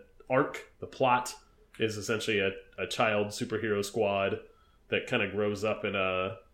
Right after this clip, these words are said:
in a messed up house with a dad that adopted all of them. Um, they, they're all grown up, they're all grown apart, and the father dies, and they all come back for the funeral, and then, and then pick up plot. Um,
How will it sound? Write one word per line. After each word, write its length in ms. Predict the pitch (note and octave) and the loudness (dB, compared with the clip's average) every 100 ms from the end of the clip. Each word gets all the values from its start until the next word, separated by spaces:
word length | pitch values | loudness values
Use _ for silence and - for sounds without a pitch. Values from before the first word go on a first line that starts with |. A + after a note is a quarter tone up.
| - | -8
in 80 | |
a 40 | F#2 | -4
messed 320 | G2 A2 - | -2 -2 0
up 140 | A#2 | -2
house 560 | - G#2 A#2+ - - - - | -2 -2 -2 -2 -4 -8 -10
with 120 | F#2+ | -4
a 200 | F#2+ F#2 | -2 0
dad 260 | F#2 G2+ G2 | 0 -2 0
that 100 | F#2 | -2
adopted 400 | F2 G2+ - F#2 | 0 -2 -2 -2
all 160 | F#2+ | 0
of 80 | A2 | 2
them. 160 | D#3+ E3 - - _ _ _ | 2 0 -10 -20 _ _ _
Um, 600 | A#2 G2+ F#2+ F#2 F#2 F#2 - _ - | 0 2 2 -2 -4 -12 -16 _ 2
they, 340 | G#2+ G2+ G2 | 4 4 2
they're 200 | A#2 B2+ | 2 6
all 120 | B2 A#2+ | 6 6
grown 240 | A#2+ G#2+ | 4 4
up, 220 | A2 A2 - - | 2 0 -6 0
they're 140 | A2+ | 4
all 140 | A2 G#2+ | 4 4
grown 200 | A#2 G#2 | 0 0
apart, 520 | F2+ A#2 G#2 G2+ - - _ _ - | 0 2 2 0 -12 -20 _ _ -2
and 360 | G#2 G2+ G2 F#2+ | 0 2 -2 -4
the 80 | |
father 300 | G2 B2 G#2+ | 0 2 4
dies, 400 | G2 G2 G2 F#2+ | 2 2 2 2
and 80 | F#2 | 0
they 80 | F#2+ | 0
all 160 | F#2+ F#2+ | 0 0
come 220 | A#2+ G2 | -2 -2
back 200 | F#2 - | -2 -2
for 80 | F#2+ | -8
the 100 | E2 | -6
funeral, 500 | G#2 E2+ E2+ - - _ _ _ _ | -8 -4 -4 -6 -14 _ _ _ _
and 120 | G#2 G2 | -4 -2
then, 360 | F2+ F2 F2 | -4 -4 -8
and 160 | - F2+ | -8 -4
then 140 | F2+ | -4
pick 180 | E2+ B2 | -4 -6
up 140 | G2 - | -6 -4
plot. 260 | F#2+ E2+ - - _ _ - | -6 -6 -10 -20 _ _ -8
Um, 560 | F2+ E2+ E2+ E2+ E2+ | -6 -4 -4 -6 -10